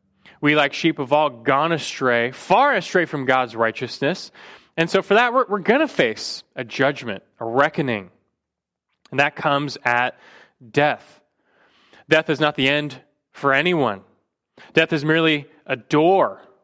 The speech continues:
a gateway to eternity. But because of our unrighteousness, death to us represents a door to an eternal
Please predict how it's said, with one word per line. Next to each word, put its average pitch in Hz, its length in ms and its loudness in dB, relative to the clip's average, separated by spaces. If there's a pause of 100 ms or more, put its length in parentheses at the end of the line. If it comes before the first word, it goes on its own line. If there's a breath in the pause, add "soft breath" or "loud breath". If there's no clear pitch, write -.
(180)
a 135 100 0
gateway 160 600 0
to 143 600 -2 (560)
eternity. 214 500 0 (1200 loud breath)
But 170 160 4
because 170 300 -2
of 160 60 0
our 165 180 6
unrighteousness, 147 760 -2
death 160 480 0
to 214 280 0
us 147 260 0
represents 139 540 -2
a 135 40 -4
door 127 500 0
to 120 340 -4
an 113 80 -6
eternal 120 640 -6